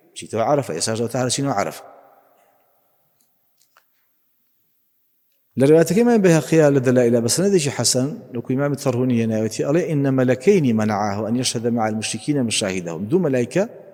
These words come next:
دایمەن ئاگاداریان نەکردەوە کە حەجە ڕاستەقینەکە چییە؟ بۆی لەگەڵ خۆی شات یەکەڵ نەبێت. ئا لە دوای تر تەواو بێ ئەڵخەکەمان بۆ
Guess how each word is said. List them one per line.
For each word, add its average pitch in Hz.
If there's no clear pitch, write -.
دایمەن 156
ئاگاداریان 120
نەکردەوە 87
کە -
حەجە 110
ڕاستەقینەکە 107
چییە؟ 113
بۆی 135
لەگەڵ 135
خۆی 143
شات 156
یەکەڵ 131
نەبێت. 85
ئا 147
لە 139
دوای 139
تر -
تەواو 131
بێ 120
ئەڵخەکەمان 117
بۆ 131